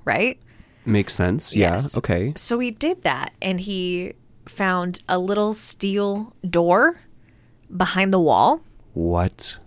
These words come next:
Speaker 1: Just a little tiny one. And
Speaker 2: Why is there a secret door behind your wall?
Speaker 1: he went back to Reddit to find the answer to that.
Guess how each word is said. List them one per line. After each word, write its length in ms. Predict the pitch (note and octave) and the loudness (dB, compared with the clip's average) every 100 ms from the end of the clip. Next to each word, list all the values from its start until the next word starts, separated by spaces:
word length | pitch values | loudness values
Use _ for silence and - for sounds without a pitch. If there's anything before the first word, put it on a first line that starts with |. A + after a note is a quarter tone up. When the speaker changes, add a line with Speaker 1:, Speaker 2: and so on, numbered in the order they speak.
| - | -4
Speaker 1:
Just 160 | A#3+ | 0
a 80 | A#3 | 2
little 200 | G#3 F#3+ | 2 -2
tiny 300 | - D#3+ E3 | -4 -4 -4
one. 260 | D#3+ D#3 G#3 - - - - - _ | -6 -8 -12 -18 -20 -20 -20 -20 _
And 420 | G#3 F#3+ F3+ F3+ - _ | 2 4 2 -2 -8 _
Speaker 2:
Why 160 | - F#2+ | -4 2
is 240 | G2+ C3 | 4 4
there 200 | - G#2 | 2 4
a 60 | G2 | 2
secret 440 | - G#2+ - A2 C#2 | 2 0 0 0 0
door 180 | F2+ A#2 | 0 2
behind 420 | A2 G2+ F#2 F#2 | 0 0 -2 0
your 120 | F2+ | 0
wall? 640 | E2 G2 C3+ C3 D#2 F#2 - - - | 0 2 4 4 4 2 -2 -16 -12
Speaker 1:
he 140 | F3+ G#3+ | -2 2
went 180 | A3+ F3 | 2 2
back 220 | G3+ A3+ | 0 -2
to 140 | B3+ | 0
Reddit 260 | G#3 E3 - | 0 0 -2
to 120 | F#3 | -6
find 220 | - F3+ | -2 -2
the 120 | E3+ | -2
answer 320 | D#3 D#3 - D3 | -6 -6 -6 -8
to 40 | |
that. 280 | - - - | -6 -6 -8